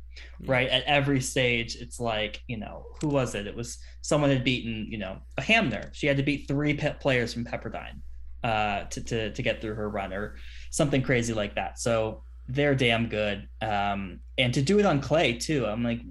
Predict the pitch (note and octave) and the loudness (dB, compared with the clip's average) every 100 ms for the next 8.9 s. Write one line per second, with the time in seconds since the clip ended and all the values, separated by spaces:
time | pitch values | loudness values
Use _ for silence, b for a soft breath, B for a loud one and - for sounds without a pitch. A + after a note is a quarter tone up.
0 | - - - D#3 E3 B2 - A#2+ A2+ G#2+ | -16 -10 -2 0 2 0 0 0 0 -2
1 | A#2+ B2+ C3 B2 B2 - B2 A#2 A#2 - | -2 0 2 0 0 -2 0 0 -2 -2
2 | C3+ C#3 A#2 - C#3 - - - - - | 2 2 2 -2 -4 -4 -10 -14 -14 0
3 | C#3+ C#3+ C#3+ C3+ C3 B2+ B2+ A2 G2+ - | 2 4 4 4 2 2 0 0 -4 -10
4 | b b - - A#2+ G#2+ G#2 - - C3+ | b b -6 0 2 2 -2 -8 -2 2
5 | D3+ E3 C#3+ B2+ A#2+ A#2 A#2+ G#2+ - A2 | 4 6 6 4 2 0 -2 -4 0 2
6 | G#2+ G#2 A2+ A2+ A2 A2 A#2+ - B2 A2 | 0 -2 0 0 0 -2 -4 0 2 2
7 | A2 G#2+ A2+ G#2+ A#2 A2+ G#2+ G#2 G2+ F2+ | 0 -2 -4 -2 -4 -2 0 0 -2 -4
8 | F#2 G2 - E2+ C#2 - F#2 F#2+ | -10 -12 -12 -10 -10 -8 -8 -8